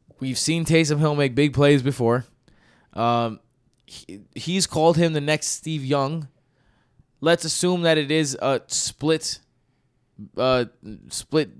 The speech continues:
I don't know, backfield. You can't really say quarterback position. Um,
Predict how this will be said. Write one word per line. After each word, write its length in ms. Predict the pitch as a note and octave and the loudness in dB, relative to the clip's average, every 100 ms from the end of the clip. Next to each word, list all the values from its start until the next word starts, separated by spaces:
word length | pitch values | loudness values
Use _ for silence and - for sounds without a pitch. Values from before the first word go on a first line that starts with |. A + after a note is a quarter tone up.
| D2+ | -6
I 100 | A2+ | -4
don't 80 | A#2 | -2
know, 120 | G#2 | -2
backfield. 480 | G2 A2 A2+ - B2+ | -4 -2 -2 -2 -2
You 60 | C3 | 0
can't 140 | C#3 | -2
really 120 | B2 | -2
say 120 | A#2+ | -4
quarterback 680 | G#2+ - D3+ D#3+ C#3 C#3 - | -6 2 6 6 4 0 -2
position. 580 | D3+ C3 D3 C3+ B2 C#3+ - - - _ | -4 0 0 -2 -4 -8 -14 -20 -20 _
Um, 380 | - C3+ C3+ B2+ | -2 -2 -2 -6